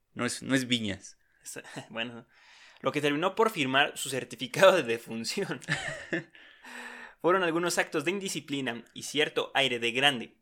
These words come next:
Speaker 2: que no tenía, que Bianchi, técnico, no perdonó.
Speaker 1: Ok, es que vaya que los argentinos son muy apasionados y exigen demasiado, ¿eh?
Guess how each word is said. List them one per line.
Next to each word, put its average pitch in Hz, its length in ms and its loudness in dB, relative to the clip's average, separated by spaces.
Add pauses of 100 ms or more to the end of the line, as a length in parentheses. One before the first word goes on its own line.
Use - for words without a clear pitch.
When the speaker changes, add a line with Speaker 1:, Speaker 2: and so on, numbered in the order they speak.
(120)
Speaker 2:
que 110 240 -12
no 120 220 -6
tenía, 160 440 -4 (280)
que 104 140 -8
Bianchi, 156 520 -4 (260)
técnico, 175 680 -6
no 110 280 -12
perdonó. 117 360 -4 (240)
Speaker 1:
Ok, 110 260 -6
es 113 400 2
que 104 500 0 (200)
vaya 123 280 6
que 113 80 -4
los 101 100 -4
argentinos 120 520 -2
son 120 120 -6
muy 120 300 4
apasionados 110 720 0
y - 20 -6
exigen - 340 -10
demasiado, - 480 -6
¿eh? 185 120 -8